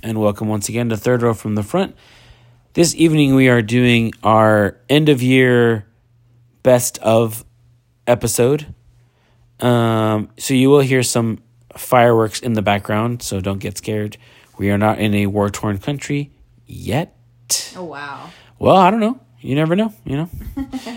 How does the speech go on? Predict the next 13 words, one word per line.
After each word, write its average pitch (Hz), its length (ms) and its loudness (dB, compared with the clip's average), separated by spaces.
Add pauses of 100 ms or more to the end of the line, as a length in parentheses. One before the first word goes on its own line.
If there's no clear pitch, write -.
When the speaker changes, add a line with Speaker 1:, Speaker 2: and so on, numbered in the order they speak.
(160)
Speaker 1:
But 170 120 4
anyway, 143 320 4
um, 127 440 0
so 120 400 0
we 123 1120 -2
are 107 400 0
going 117 380 -4
to 110 500 -4 (560)
basically 175 360 0
give 139 240 2
you 139 240 2
our 107 200 0
rundown 110 720 -2